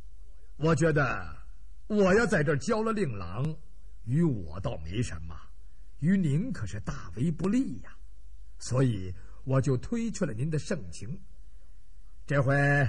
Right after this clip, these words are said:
我要走了，我得跟您把这事儿说开了，您可别怪罪我。”史太公最感兴趣的就是王进这几句话。“哎，王壮士，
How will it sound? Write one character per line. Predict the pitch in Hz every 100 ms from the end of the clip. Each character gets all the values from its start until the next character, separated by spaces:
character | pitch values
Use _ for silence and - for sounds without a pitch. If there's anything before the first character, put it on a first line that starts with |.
| 92 - -
我 | 120
要 | 170 156
走 | - 87
了， | 127 151 - - - - - - - -
我 | 135 185
得 | 143
跟 | 185 160
您 | 175 160
把 | 104
这 | 104
事 | 101 175
儿 | 127 - -
说 | - 202 185
开 | - 190 185
了， | 165 - - - - -
您 | 147 220 262
可 | -
别 | 98 127
怪 | 170 220 247
罪 | - 82
我。” | - - - - - - - - - - - - - - -
史 | - - 156 165
太 | 190 175
公 | 143 247 262
最 | - 302 190
感 | 139 120
兴 | 127 381 403 247
趣 | 165 190 147
的 | 135 - -
就 | -
是 | 196
王 | 131 131 147 226 220
进 | 277 175 131
这 | 233
几 | 151 110
句 | 135
话。 | 151 - - - - - - - -
“哎， | 98 95 95 - - - - - -
王 | 120 127
壮 | 120
士， | 95 -